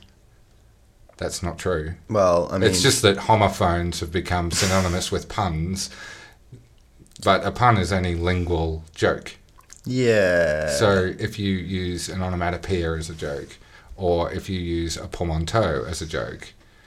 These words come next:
Speaker 1: which I, one of my favourite of which is a portmanteau that isn't very good is called a portmanteau. And that is a pun.
Speaker 2: I would argue that the French don't pun,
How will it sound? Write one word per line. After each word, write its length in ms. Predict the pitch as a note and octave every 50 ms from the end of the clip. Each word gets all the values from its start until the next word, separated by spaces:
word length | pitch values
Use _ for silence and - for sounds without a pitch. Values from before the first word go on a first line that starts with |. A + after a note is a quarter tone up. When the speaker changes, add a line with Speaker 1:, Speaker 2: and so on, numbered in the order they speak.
| - - - _
Speaker 1:
which 220 | - A2+ F#2 - - -
I, 200 | - A#2 A2+ A2 -
one 140 | A2+ G#2 G2+
of 60 | F#2
my 100 | F2+ F2
favourite 400 | - - D#3+ E3 D3+ A2+ F2+ E2
of 100 | F2 D#2
which 260 | E2+ E2 D#2+ D#2+ -
is 340 | - - G2+ F2+ E2+ E2+ - - _ _ _ _ _ _ _ _ _ _ -
a 40 | -
portmanteau 600 | - - A2+ G2+ F#2 F2 F2+ E2+ - G2+ F#2 E2
that 180 | F2+ F2+ -
isn't 260 | G#2 F2+ D#2 F#2+ F2
very 240 | D#2 F2+ E2+ D#2+ D#2+
good 380 | D#2+ E2 G2 A2 G2+ F2+ E2 E2+
is 200 | - F2+ E2 -
called 280 | - - F2 E2+ F2 D#2+
a 120 | C#2 E2+
portmanteau. 960 | E2 - - D3+ C3 G2 D#2 C2 - - D#2+ D#2+ C#2+ D2+ D#2 E2 D2 C#2 D2 F2 - - - - - - - - - - - - - - - - - - _ - - - - - - - - -
And 100 | D#2+ D#2+
that 180 | D#2 E2 E2 E2
is 120 | F#2+ F#2+
a 40 | A2+
pun. 360 | A#2 D3+ D3+ B2+ F2+ D#2+ - - - - - - - - - F#2
Speaker 2:
I 220 | G2 A2+ A#2+ B2
would 180 | A#2+ A2+ G#2+ G2+
argue 420 | F#2 F#2 F#2+ F#2+ F#2+ F#2 F#2 F2+
that 380 | E2 F#2 F2 E2 - - - -
the 80 | - D#2
French 400 | - - F#2+ F2+ E2 - - -
don't 240 | F#2+ F2 D2+ -
pun, 460 | - - - E2 D2+ C#2 E2 A2 A2+